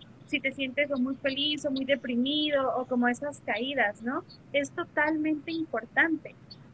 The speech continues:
Mientras no reprimas tus sentimientos o tus emociones,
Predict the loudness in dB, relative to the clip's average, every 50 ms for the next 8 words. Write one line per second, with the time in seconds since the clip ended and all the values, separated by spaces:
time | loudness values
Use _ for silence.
0 | -20 -20 -20 -10 -2 2 4 4 4 4 2 2 2 2 2 0 -2 0 0 0
1 | 0 0 -2 0 0 0 0 2 2 4 2 2 2 0 -10 -10 -10 -10 -6 -4
2 | -4 -4 -4 -2 -2 0 2 2 2 0 0 -2 -8 -6 -6 -8 -8 -8 -10 -6
3 | -6 -6 -6 -6 -6 -4 -2 -2 -2 0 0 -2 -2 -4